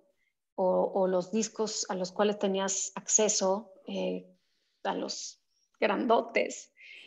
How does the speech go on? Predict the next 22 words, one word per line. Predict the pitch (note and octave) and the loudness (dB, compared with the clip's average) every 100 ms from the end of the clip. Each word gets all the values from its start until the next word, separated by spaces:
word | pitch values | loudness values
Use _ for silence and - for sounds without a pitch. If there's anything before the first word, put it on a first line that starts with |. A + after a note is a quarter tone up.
| D3 - _ | -18 -18 _
y | A#3+ A#3 A#3 A3+ | 2 4 4 6
no | A3+ | 6
eran | C#4+ D4+ | 4 4
tantos. | C4+ C#4 C#4 - - - - _ _ _ - | 4 4 2 -2 -4 -6 -8 _ _ _ -4
Entonces, | G#3+ B3 A#3+ C4+ C4 - | 2 4 8 8 6 2
yo | B3+ A#3 | 4 4
creo | B3+ C#4 | 4 2
que | D#4+ | 4
la | C#4+ | 6
manera | G#3+ A3 | 4 4
en | B3 | 4
la | B3 | 2
que | B3 | 2
ha | A#3 | 2
cambiado | A#3+ A#3+ A#3 | 4 6 6
es | A#3 A#3 | 6 4
que | B3+ B3 A#3 A3 - - _ _ _ - _ _ | 6 6 6 4 -2 -20 _ _ _ -20 _ _
todo | - D#4 | 6 8
era | E4 F4+ | 8 6
mucho | D4 - G#3+ | 4 2 2
más | G3+ A3 B3 - - - | 4 4 2 -4 -8 -12
local, | - G3 G3 G3 G3 | -2 -2 0 -2 -2